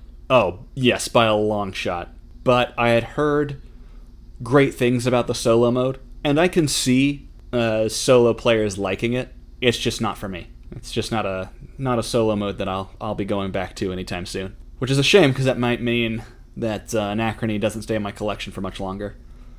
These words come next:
I recently also got to play Twilight Imperium fourth Edition from Fantasy Flight Games. It is a long, epic space opera experience. Takes, it usually takes us about six hours to play, but this was by far the longest it's ever been. It took us about ten hours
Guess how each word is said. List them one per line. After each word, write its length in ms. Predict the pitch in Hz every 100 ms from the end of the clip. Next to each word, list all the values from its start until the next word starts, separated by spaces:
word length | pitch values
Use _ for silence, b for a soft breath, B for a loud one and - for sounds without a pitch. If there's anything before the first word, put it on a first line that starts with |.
| b b - - -
I 40 | 127
recently 420 | 156 160 175 160
also 240 | 160 156
got 120 | 151 143
to 60 |
play 300 | - 147 139
Twilight 320 | 131 160 143
Imperium 420 | 139 131 147 143 135
fourth 240 | 147 135
Edition 380 | 135 131 - 156
from 180 | - 113
Fantasy 380 | 135 131 123
Flight 320 | 120 131 123 117
Games. 500 | 127 139 156 - - b b b b
It 180 | - 127
is 380 | 120 117 117 - -
a 140 | 113
long, 720 | 110 117 139 143 143 143 143 - - -
epic 480 | 135 139 143 135 -
space 560 | - - - 135 143 -
opera 420 | 131 131 143 139
experience. 880 | 120 - - 156 156 160 160 - - B B
Takes, 680 | - 165 143 139 - - - - - -
it 140 | 127
usually 400 | 151 226 269 196
takes 320 | 196 202 180 -
us 100 | -
about 240 | 151 139
six 440 | - - 156 -
hours 360 | 139 147 156 156
to 80 | 175
play, 340 | 170 170 180
but 200 | 190 127
this 180 | 123 135
was 340 | 139 127 120 -
by 320 | 113 113 123
far 320 | 131 117 123
the 80 | 117
longest 640 | 107 107 107 117 123 120
it's 120 | 117 -
ever 240 | 113 117
been. 260 | 104 104 120
It 120 | 120
took 160 | - 120
us 80 | 117
about 280 | 107 -
ten 240 | - - 123
hours 500 | 117 123 139 139